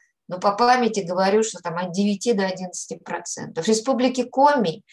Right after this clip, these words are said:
эта доля была не то двадцать два, не то двадцать три процента. Ну, хорош мериться-то конечностями, они не так сильно отличаются друг от друга. Действительно, Коми культура развита,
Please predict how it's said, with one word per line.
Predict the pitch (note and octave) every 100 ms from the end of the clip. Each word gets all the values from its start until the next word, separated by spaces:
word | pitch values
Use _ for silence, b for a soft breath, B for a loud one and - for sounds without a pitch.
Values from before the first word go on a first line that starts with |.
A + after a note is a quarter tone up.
| B B
эта | G3 G3+ F#3+
доля | B3 C4 G#3
была | F#3+ G#3+ B3+
не | A#3
то | G#3+ A#3
двадцать | G#3 F#3+ A#3 A#3 A3 F#3
два, | G3 B3
не | A#3+ G3+
то | A3+ A3
двадцать | G3 G#3 - -
три | G#3
процента. | G#3 - - - - - - - B B B
Ну, |
хорош | A3 C#4 D#4 D4+
мериться-то | B3 C#4 C4 A3+ - F#3 F#3
конечностями, | - A3 B3 A#3+ F3 - E3 - - F#3
они | A#3 B3+
не | C4
так | C4 C4
сильно | - A#3+ A3 F#3+
отличаются | F#3 G3+ G3+ A3 F3+ D#3+ -
друг | E3 E3 -
от | F#3+ F#3
друга. | F3 - D3 B B B B
Действительно, | G3 G3 F4 D4
Коми | - C4+ C#4 A#3+
культура | A#3 A3+ A3+ G#3 G3 F3+
развита, | G3+ F#3 D#3+ E3+ F3 E3+